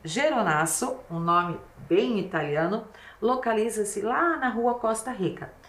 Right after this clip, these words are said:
E ela tem cancha poliesportiva, campo de futebol de areia, parquinho e equipamentos para ginástica ao ar livre. A dona Aurora Lambertucci Geronasso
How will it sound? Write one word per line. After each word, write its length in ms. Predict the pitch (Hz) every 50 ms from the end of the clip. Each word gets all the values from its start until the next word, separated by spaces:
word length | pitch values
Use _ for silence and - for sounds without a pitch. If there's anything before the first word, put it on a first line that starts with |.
| - - - - - -
E 240 | 175 175 175 175 175
ela 280 | 185 185 180 180 180
tem 280 | 180 175 160 165 165 - - -
cancha 360 | - 208 220 247 247 - -
poliesportiva, 1080 | - - 196 170 185 180 175 170 - - - 156 - - - 160 147 151 160 165 160 - - - - - - -
campo 320 | - 269 262 285 269 - -
de 140 | 196 208
futebol 680 | 196 - 190 - - 165 156 156 151 160 170 - - 175 - - - -
de 240 | 151 156 208 269
areia, 540 | 262 233 196 165 160 160 170 180 208 202 - - - - - -
parquinho 720 | 262 269 262 - - - - 202 196 196 202 214 214 214 - - - - - -
e 140 | 214 214 226
equipamentos 840 | 214 214 - - - - - - 220 214 220 233 240 240 247 - -
para 260 | - 233 220 220 220
ginástica 760 | 202 226 262 233 196 185 196 196 190 - 226 214 - 214 202
ao 200 | 208 208 208 214
ar 160 | 226 - 240
livre. 460 | 196 165 151 147 147 143 139 139 - - - - - - - - - - - - -
A 140 | - 175
dona 380 | 170 165 160 180 208 254 254 240
Aurora 400 | 196 175 165 165 180 202 208 190
Lambertucci 720 | 170 165 151 139 139 135 - - 202 196 175 175 - 175
Geronasso 760 | 156 156 139 123 131 135 143 160 165 160 147 - - - -